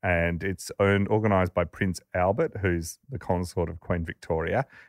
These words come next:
And the whole idea is it's an exhibition to show off how great the British are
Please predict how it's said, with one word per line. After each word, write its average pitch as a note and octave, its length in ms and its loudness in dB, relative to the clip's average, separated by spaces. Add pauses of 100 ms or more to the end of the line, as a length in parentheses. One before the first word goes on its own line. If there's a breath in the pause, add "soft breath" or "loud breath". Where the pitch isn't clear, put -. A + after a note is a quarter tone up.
And F#2 120 0
the F#2+ 60 2
whole A#2 220 8
idea F#2+ 380 6
is F2 120 0
it's F#2 400 -6
an G#2 80 4
exhibition A2 540 0
to F2+ 60 0
show F#2 280 4
off F2 120 -2
how F#2+ 200 4
great F2+ 300 0
the - 80 -10
British E2 420 -6
are - 300 -10